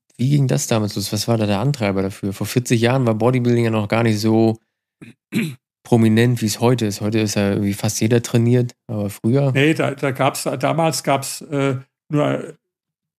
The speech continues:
Speaker 2: wo ich angefangen hab, überhaupt kein Fitnessstudio, später dann eins in der Stadt, wo ich damals gewohnt hab.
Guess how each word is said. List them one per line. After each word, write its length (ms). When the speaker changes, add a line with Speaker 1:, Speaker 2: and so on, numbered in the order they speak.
Speaker 2:
wo 80
ich 120
angefangen 380
hab, 160
überhaupt 360
kein 180
Fitnessstudio, 720
später 380
dann 160
eins 400
in 60
der 100
Stadt, 400
wo 100
ich 100
damals 360
gewohnt 280
hab. 160